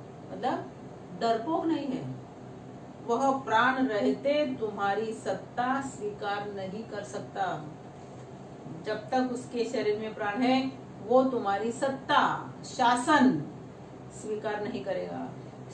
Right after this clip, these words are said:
शासन जब तक वो है, उसी का चलेगा।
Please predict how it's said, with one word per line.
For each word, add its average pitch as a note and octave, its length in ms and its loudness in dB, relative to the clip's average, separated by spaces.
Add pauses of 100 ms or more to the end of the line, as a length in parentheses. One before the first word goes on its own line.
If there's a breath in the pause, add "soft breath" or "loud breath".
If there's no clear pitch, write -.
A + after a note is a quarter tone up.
शासन B3 520 4 (280)
जब A#3+ 120 4
तक D4+ 400 0
वो D4 200 8
है, D#4 380 4 (140)
उसी E4+ 260 4
का D4 140 8
चलेगा। G3+ 480 0